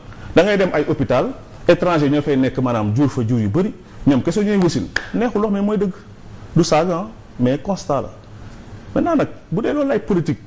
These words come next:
et que ça dérange, awma intention de déranger kenn, mais dama am intention changer doxalin dëkk bi, mais teg Sénégalais bi ci biir kan-, ci kanamu Sénégal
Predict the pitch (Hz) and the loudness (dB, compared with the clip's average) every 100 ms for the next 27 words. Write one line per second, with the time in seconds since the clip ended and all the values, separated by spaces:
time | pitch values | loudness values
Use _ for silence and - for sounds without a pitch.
0 | - - - 208 - 185 185 190 147 - | -18 -6 0 0 0 0 0 0 -2 -6
1 | - - - - - - - - - - | -18 -20 -6 -6 -6 -14 -14 -16 -16 -6
2 | - 240 226 185 151 139 117 117 107 104 | 2 4 4 0 0 0 0 0 -2 -2
3 | 113 87 - - - - 95 120 151 151 | -4 -6 -10 -18 -18 -6 0 2 2 -2
4 | 147 135 113 101 - 147 139 123 131 123 | -2 -4 -4 -4 -2 0 2 0 0 0
5 | 107 113 107 196 - - - 104 107 101 | 0 0 -2 -2 -6 -20 -4 -2 0 -2
6 | 180 - 143 131 113 104 101 135 127 117 | -4 -2 0 0 0 0 0 0 2 0
7 | - 110 - 151 131 117 131 92 87 | -2 -4 -2 0 0 -2 -2 -2 -4